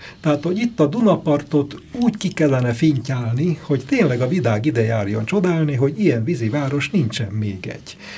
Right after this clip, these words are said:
Ugye? És akkor most nézzétek meg, hogy most itt a, <clears throat> jó, hát a dél-budai csatorna, az még el fog tartani néhány évig, és feltúrják a Dunapartot, de, de már előre látom és félek.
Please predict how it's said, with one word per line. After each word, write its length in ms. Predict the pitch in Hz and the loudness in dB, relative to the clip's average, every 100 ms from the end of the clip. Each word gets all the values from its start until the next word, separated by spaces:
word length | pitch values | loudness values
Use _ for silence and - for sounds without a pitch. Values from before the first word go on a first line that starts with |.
| - | -6
Ugye? 240 | 110 160 - - - | 0 0 0 -10 0
És 160 | 156 | 2
akkor 220 | 165 165 170 | 2 2 2
most 200 | 160 - | 2 2
nézzétek 560 | 226 131 120 131 113 | 2 4 0 0 -2
meg, 240 | 156 165 160 | 0 -2 0
hogy 180 | 143 | -2
most 260 | 135 127 - | 0 -4 -2
itt 240 | 123 120 | -4 -2
a, 140 | 123 120 - 170 | -2 -2 4 6
<clears throat> 240 | 147 139 147 | 6 4 0
jó, 160 | 151 | 0
hát 180 | 117 120 | 0 -4
a 40 | 120 | -4
dél-budai 500 | 147 127 113 117 117 | -2 -2 -2 -4 -4
csatorna, 600 | 143 - 120 117 113 113 - - - | -6 -4 -4 0 0 0 -10 -16 -12
az 100 | 120 | -8
még 180 | 117 117 | -4 0
el 120 | 113 | 0
fog 200 | 113 110 | -2 -6
tartani 420 | - 110 - 113 110 | -4 -4 -2 -2 0
néhány 400 | 110 107 110 113 | 0 0 0 2
évig, 280 | 147 127 | 0 0
és 120 | 117 - | -4 -2
feltúrják 600 | 123 113 113 104 113 107 | -2 -2 -2 0 -2 -2
a 60 | |
Dunapartot, 720 | 117 180 170 131 123 123 120 - - - - - 156 120 | 0 0 0 -2 0 -2 -4 -14 -16 -16 -18 -12 -8 0
de, 340 | 143 135 - - | 2 2 0 -4
de 120 | 139 180 | 4 4
már 180 | 170 | 4
előre 380 | 220 220 170 139 | 4 6 6 4
látom 460 | 131 117 113 117 113 | 2 -2 -4 -4 -4
és 180 | 113 113 | -2 -4
félek. 600 | 120 110 104 139 - | -4 -4 -4 -4 -6